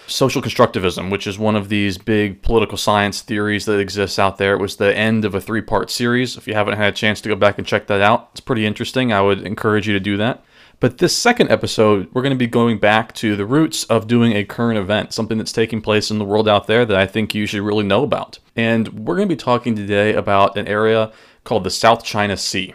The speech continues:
Now, the reason I'm bringing this up is because there was actually a bit of a, an important event that took place there just last week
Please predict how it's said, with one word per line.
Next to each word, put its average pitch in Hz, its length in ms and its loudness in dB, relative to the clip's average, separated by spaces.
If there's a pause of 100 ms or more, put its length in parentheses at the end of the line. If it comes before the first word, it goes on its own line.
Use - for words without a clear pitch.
(220)
Now, 135 160 2
the 127 220 -2
reason 233 280 2
I'm 110 120 2
bringing 120 240 4
this 95 160 -2
up 123 200 2
is 117 80 -2
because 117 240 -2
there 143 80 2
was 147 140 4
actually 180 380 -2
a 117 40 2
bit 123 200 0
of 127 120 0
a, 98 360 4
an 104 80 -2
important 127 360 0
event 107 340 -2
that - 120 -6
took - 220 -8
place 98 320 -2
there 101 180 0
just 95 240 -4
last 95 320 -4
week - 280 -6